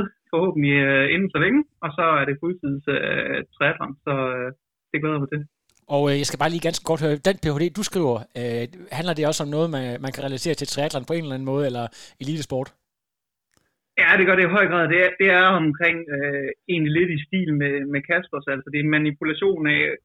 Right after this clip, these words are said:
Speaker 1: hvordan vi kan forbedre udholdenspræstation. Og jeg har så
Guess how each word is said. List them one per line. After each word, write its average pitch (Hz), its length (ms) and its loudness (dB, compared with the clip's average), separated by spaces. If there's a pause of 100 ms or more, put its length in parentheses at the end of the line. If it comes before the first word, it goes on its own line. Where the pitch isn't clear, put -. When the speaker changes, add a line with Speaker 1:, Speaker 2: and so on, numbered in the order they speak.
(140)
Speaker 1:
hvordan 147 280 0
vi 160 100 -8
kan 143 140 -6
forbedre 160 360 -2 (240)
udholdenspræstation. 139 880 -4 (220)
Og 143 120 -2
jeg 151 100 2
har 151 180 2
så 160 60 0